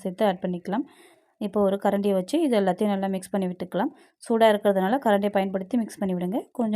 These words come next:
நேரம் கழிச்சு நல்லா கையை வச்சு மாவோட நல்லா எண்ணெய் நல்லா மிக்ஸ் ஆகிற வரையும் இதை நல்லா மிக்ஸ் பண்ணிக்கோங்க. ஏன்னா, நம்ம சூடான எண்ணெய் ஊத்தும் போது தான் நம்மளுக்கு தட்டை வந்து நல்லா மொறுமொறுன்னு கிடைக்கும். பாருங்க, மாவு நல்லா மிக்-, மிக்ஸ் பண்ணிட்டு, நம்ம கையில அழுத்தி பிடிக்கும் போது ஷேப் எடுக்கணும். அதுதான் கரெக்டான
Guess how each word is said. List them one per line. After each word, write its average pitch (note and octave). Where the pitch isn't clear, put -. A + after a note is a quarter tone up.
நேரம் G#3
கழிச்சு G3
நல்லா G3+
கையை G3+
வச்சு G3
மாவோட G3+
நல்லா G3+
எண்ணெய் G#3
நல்லா G3+
மிக்ஸ் G3
ஆகிற G3+
வரையும் G#3+
இதை G3+
நல்லா G3
மிக்ஸ் -
பண்ணிக்கோங்க. F#3+
ஏன்னா, A#3
நம்ம A3+
சூடான A3+
எண்ணெய் G#3
ஊத்தும் G3+
போது F#3
தான் C#4
நம்மளுக்கு F#3+
தட்டை F#3+
வந்து G3+
நல்லா G3
மொறுமொறுன்னு F#3+
கிடைக்கும். F#3
பாருங்க, G3+
மாவு G3+
நல்லா G3
மிக்-, G3+
மிக்ஸ் -
பண்ணிட்டு, G3
நம்ம G3+
கையில G3
அழுத்தி G#3+
பிடிக்கும் G3+
போது F#3
ஷேப் G#3+
எடுக்கணும். F#3+
அதுதான் G3+
கரெக்டான G3+